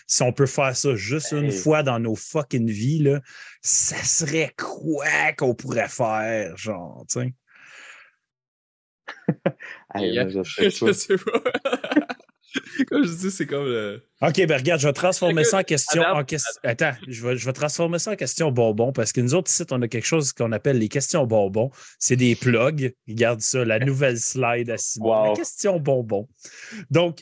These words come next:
Speaker 1: euh, la question bonbon va être, vous avez le droit de faire une tour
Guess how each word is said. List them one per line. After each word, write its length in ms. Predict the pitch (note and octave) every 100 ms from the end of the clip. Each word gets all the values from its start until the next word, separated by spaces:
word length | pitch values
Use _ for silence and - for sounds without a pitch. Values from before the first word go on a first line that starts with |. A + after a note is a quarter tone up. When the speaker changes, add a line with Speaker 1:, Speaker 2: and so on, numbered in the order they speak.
| E3
Speaker 1:
euh, 480 | C#3+ C#3 C3+ C3+ C3+
la 120 | C#3+
question 260 | E3 - A3+
bonbon 300 | F#3 D#3+ G3+
va 160 | D#3+ C3+ E3 E3+
être, 160 | F3 _ _ _ _ _ _ _ _
vous 220 | A#2+ C3
avez 160 | D3+ D3+
le 40 | C#3
droit 120 | E3+
de 60 |
faire 220 | - E3+ C#3
une 160 | A2
tour 400 | G2 C3+ C#3+ D3